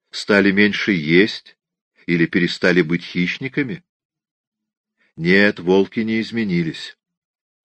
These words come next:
Изменилось наше представление об окружающей среде. Углубились наши знания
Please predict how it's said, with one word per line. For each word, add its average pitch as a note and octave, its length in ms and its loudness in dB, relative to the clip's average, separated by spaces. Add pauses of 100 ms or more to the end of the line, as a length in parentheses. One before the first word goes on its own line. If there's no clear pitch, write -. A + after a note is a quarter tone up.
(180)
Изменилось F2+ 720 0
наше A2+ 300 -2
представление G#2 960 0 (540)
об E2+ 180 -2
окружающей F#2 760 0
среде. D2 600 -8 (1200)
Углубились A2 720 4
наши C3 260 2
знания A#2+ 680 0